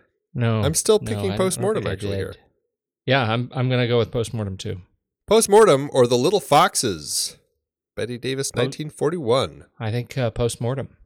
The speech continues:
Speaker 2: <sighs> Yeah, I think I am, too. Postmortem or Seconds? Seconds for me, please.
Speaker 1: Yeah, Seconds.
Speaker 2: Postmortem or Troll Hunter? Give me the trolls.
Speaker 1: Yes, Troll Hunter.
Speaker 2: <laughs>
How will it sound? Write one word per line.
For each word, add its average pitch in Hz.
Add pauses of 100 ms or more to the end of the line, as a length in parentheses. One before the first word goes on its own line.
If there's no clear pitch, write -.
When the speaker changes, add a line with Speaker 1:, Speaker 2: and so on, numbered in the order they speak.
(200)
Speaker 2:
<sighs> -
Yeah, 196
I 135
think 190
I 175
am, 185
too. 214 (560)
Postmortem 165
or 117
Seconds? - (720)
Seconds -
for 104
me, 101
please. 90 (320)
Speaker 1:
Yeah, 98
Seconds. - (680)
Speaker 2:
Postmortem 170
or 185
Troll 196
Hunter? 165 (400)
Give 175
me 196
the 208
trolls. 113
Speaker 1:
Yes, 98
Troll 120
Hunter. 127 (260)
Speaker 2:
<laughs> -